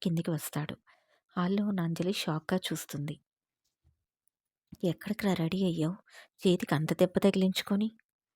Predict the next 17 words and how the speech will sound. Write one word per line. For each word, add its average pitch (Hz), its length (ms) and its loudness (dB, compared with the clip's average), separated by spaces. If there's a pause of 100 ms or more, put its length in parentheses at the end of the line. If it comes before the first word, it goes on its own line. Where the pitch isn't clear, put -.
(520)
"అది 190 480 2
అమ్మా, 175 320 2 (220)
ఆఫీస్‌కి 165 500 -2
వెళ్ళి 190 180 2
మూడు 165 240 0
రోజులైంది 175 440 2
కదా, 175 260 0 (600)
తొందరలో 190 380 4
ఒక 220 180 -6
ప్రాజెక్ట్ 160 360 0
డెలివరీ 165 340 2
చేయాలమ్మా. 156 520 0 (1200)
అయినా 180 280 2
నాకు 208 300 -2
నువ్వు 165 160 -2
వెళ్ళడానికి 170 500 -2
ఒప్పుకోను," - 460 -4